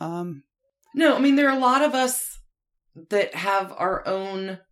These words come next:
Speaker 2: experiences with a number of topics that are mentioned in Rita's story. And I've been avoiding it.
Speaker 1: Right.
Speaker 2: And my trashy heart goes out to you and Rita for all time.
Speaker 1: We really do struggle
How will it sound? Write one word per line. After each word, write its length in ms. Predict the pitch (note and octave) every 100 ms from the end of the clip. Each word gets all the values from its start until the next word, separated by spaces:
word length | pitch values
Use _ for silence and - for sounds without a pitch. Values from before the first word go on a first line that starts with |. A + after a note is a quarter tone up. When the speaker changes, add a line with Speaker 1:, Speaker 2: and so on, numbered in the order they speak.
| _
Speaker 2:
experiences 920 | D#3+ - - F3 F3 E3+ E3+ F3+ D#3+ D3+
with 160 | D#3
a 60 | E3
number 280 | D#3+ D#3+ F#3+
of 120 | F3
topics 580 | - D3+ D#3 C#3+ - -
that 280 | - D#3 D3+ -
are 120 | D3+
mentioned 400 | D3 D3 D#3 D3
in 140 | C3+
Rita's 380 | C#3 C#3 C3+ -
story. 600 | - C3 B2+ B2+ C3 - _ _ _ _ _ _ _ _ _ _
And 140 | - D3+
I've 160 | D#3+
been 140 | D#3 D#3
avoiding 420 | C#3 C3+ C3 C3
it. 220 | B2+ - -
Speaker 1:
Right. 320 | F3+ E3 D#3 - -
Speaker 2:
And 140 | B2+ C#3
my 140 | C3 A#2+
trashy 500 | - - C#3 C#3+ E3
heart 280 | D3 D#3 C#3
goes 220 | C#3 B2+
out 300 | C3 B2 -
to 120 | - C#3
you 540 | C3+ C3+ C3 B2 - _ -
and 420 | C#3 C3 C3 B2+ - _ -
Rita 560 | C#3+ C#3 C3 B2 B2 - _ _ -
for 240 | C#3 A#2
all 140 | G2+
time. 420 | G2+ G#2 - - - _
Speaker 1:
We 360 | - G3+ G#3+ B3+
really 500 | A#3 C#4 C4+ A3+ G3+
do 640 | D#3 F#3 F#3 F#3 F3+ E3+
struggle 720 | D#3 - E3 D3+ D#3 D3+ C#3+